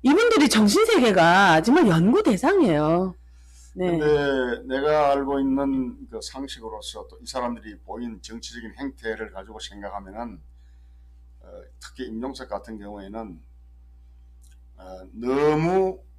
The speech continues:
Speaker 2: 친북 일변도로 경도가 돼 있습니다. 어? 물론 뭐 자기들이 소신을 가지고 친북을 하든 뭐 종북을 하든 할 수 있는데, 이게 책임 있는 정치적인 자리에 있는 사람들은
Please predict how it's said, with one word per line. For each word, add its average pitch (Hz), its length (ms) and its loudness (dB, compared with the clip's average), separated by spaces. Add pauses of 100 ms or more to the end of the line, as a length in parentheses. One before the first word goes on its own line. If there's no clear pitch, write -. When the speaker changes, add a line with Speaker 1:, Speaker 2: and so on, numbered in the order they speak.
(160)
Speaker 2:
친북 165 720 -6
일변도로 120 1000 -6
경도가 113 560 -8
돼 90 140 -18
있습니다. - 460 -20 (500)
어? 143 160 -20 (500)
물론 147 280 -6
뭐 143 180 -4
자기들이 117 360 -8
소신을 117 380 -8
가지고 104 360 -12
친북을 113 420 -14
하든 101 240 -16
뭐 92 160 -18
종북을 92 420 -18
하든 95 260 -20 (100)
할 113 100 -16
수 92 120 -20
있는데, 113 300 -10 (1500)
이게 143 280 -2
책임 208 400 0
있는 147 380 -2
정치적인 123 540 -8
자리에 113 340 -8
있는 98 180 -14
사람들은 110 680 -10